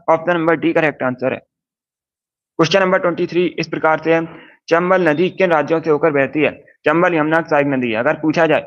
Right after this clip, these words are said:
चंबल किसकी सहायक नदी है, तो आप लोग याद रखिएगा यमुना की सहायक नदी है। एक question पूछा गया था परीक्षा में, राजस्थान का कोटा,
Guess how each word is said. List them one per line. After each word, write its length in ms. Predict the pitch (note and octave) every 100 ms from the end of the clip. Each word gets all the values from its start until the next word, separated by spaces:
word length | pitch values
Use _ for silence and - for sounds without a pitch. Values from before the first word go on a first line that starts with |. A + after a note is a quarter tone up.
| - _
चंबल 280 | D#3+ E3 F3+
किसकी 280 | E3+ D#3+ F3
सहायक 220 | F3 D#3+ D#3+
नदी 220 | D#3+ E3
है, 140 | E3+
तो 380 | E3 - - D3+
आप 120 | E3 E3+
लोग 140 | D#3+
याद 180 | C#3+ D3
रखिएगा 320 | D3+ E3 D#3
यमुना 260 | C#3 D3+ D#3
की 80 | D#3
सहायक 200 | C#3+ D3
नदी 220 | D3+ D#3+
है। 100 | E3
एक 380 | D#3+ - - D3
question 340 | E3 D#3+ F3+
पूछा 260 | D3 C#3 D3+
गया 200 | D3+ D#3
था 100 | D#3+
परीक्षा 380 | D#3 D3+ D3+ D#3+
में, 120 | E3 E3 - _ _ _
राजस्थान 540 | - C#3 E3 F3+ F3 E3+
का 100 | F3
कोटा, 300 | D#3+ D3 C#3